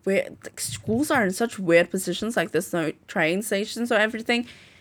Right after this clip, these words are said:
and we would have no idea where to go, so he'd just drive us there, just super nice person. And, um, so the principal,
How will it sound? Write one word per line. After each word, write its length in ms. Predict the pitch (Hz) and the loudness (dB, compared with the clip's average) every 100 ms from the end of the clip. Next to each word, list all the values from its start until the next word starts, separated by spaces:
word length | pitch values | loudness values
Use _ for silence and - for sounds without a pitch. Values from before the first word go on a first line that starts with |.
| _ | _
and 120 | 214 214 | -2 2
we 80 | |
would 80 | 214 | 4
have 180 | 247 202 | 4 4
no 140 | 196 | 4
idea 180 | 196 190 | 6 6
where 120 | 190 | 4
to 100 | 190 | 2
go, 140 | - 180 | 4 2
so 180 | 185 180 | 2 -2
he'd 140 | 180 | -2
just 180 | 185 - | -4 2
drive 240 | 160 170 | 4 4
us 100 | 175 | 2
there, 300 | - 160 160 | 4 4 4
just 260 | - 190 - | 2 -6 -8
super 300 | - 202 196 | -4 0 2
nice 240 | 175 185 | 2 2
person. 360 | - 165 147 170 - - - - _ - | 0 0 0 -6 -8 -20 -20 -20 _ 0
And, 560 | 196 190 185 185 190 - | 4 4 4 4 2 2
um, 320 | 190 180 185 - - - - - - - - _ | 4 4 2 -4 -20 -20 -20 -20 -20 -20 -20 _
so 480 | - - 214 208 208 - _ - | -6 4 6 8 6 0 _ -18
the 520 | - 240 240 233 - _ _ _ | 2 6 8 6 2 _ _ _
principal, 840 | - 269 269 - 247 226 220 - | 0 2 0 0 4 6 4 2